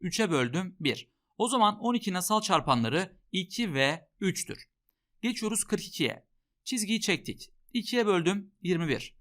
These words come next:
İkiye bölünmüyor, üçe geçtim. Üçe böldüm, yedi. Yediye böldüm, bir. O zaman kırk ikinin asal çarpanları iki, üç ve yedi diyebilirim.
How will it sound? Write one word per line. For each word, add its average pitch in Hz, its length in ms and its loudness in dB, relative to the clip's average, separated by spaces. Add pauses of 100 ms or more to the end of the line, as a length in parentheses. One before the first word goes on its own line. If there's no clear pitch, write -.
(160)
İkiye 220 320 -2
bölünmüyor, 196 520 0
üçe 190 240 0
geçtim. - 480 -2
Üçe 226 260 -2
böldüm, 151 460 0
yedi. 139 520 0 (220)
Yediye 202 360 2
böldüm, 143 480 -2
bir. 147 320 -2 (320)
O 247 100 0
zaman 240 300 2
kırk 208 240 -6
ikinin 185 280 -2
asal 220 300 0
çarpanları 143 760 2 (140)
iki, 139 600 0 (160)
üç 220 320 -2
ve 208 80 2
yedi 185 540 0
diyebilirim. 156 500 2